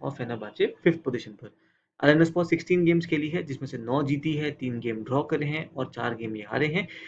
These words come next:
जबकि फेनेrbahce पन्द्रह game खेली है, पर same नौ game जीती है, चार game हारे हैं और दो game ये ड्रॉ करे हैं। अगर आप देखोगे, कुल मिलाकर Alanyaspor ने इन सोलह गेम में केवल बारह goals concede करे हैं, which is less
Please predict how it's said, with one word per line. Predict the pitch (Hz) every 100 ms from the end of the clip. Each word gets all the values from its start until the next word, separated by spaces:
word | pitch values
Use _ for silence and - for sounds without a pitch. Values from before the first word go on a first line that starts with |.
| - _
जबकि | 175 196
फेनेrbahce | 175 170 175 170 185
पन्द्रह | - 139 151
game | 160 165
खेली | 156 135 147
है, | 170 - - -
पर |
same | 160 - 170 117
नौ | 135 123 131
game | 127
जीती | 117 143 165
है, | 160 165
चार | 127 117
game | 120 110
हारे | 120 135
हैं | 151 165
और | 143
दो | 113 113
game | 110 110
ये | 196
ड्रॉ | 190 113
करे | 110 110
हैं। | 107 107 - _ _ _
अगर | 147 170
आप | 202
देखोगे, | 160 165 190
कुल | 196 180
मिलाकर | 170 151 151
Alanyaspor | 165 127 139 151 - 131
ने | 123 160 -
इन | 170
सोलह | 170 143 139
गेम | 131 123
में | 151 -
केवल | 143 131 151 170
बारह | - 123 120 131 139
goals | 123 123 139 -
concede | 123 120 123 117
करे | 127 120
हैं, | 147 180 - _ _
which | 131 165
is | 131
less | 123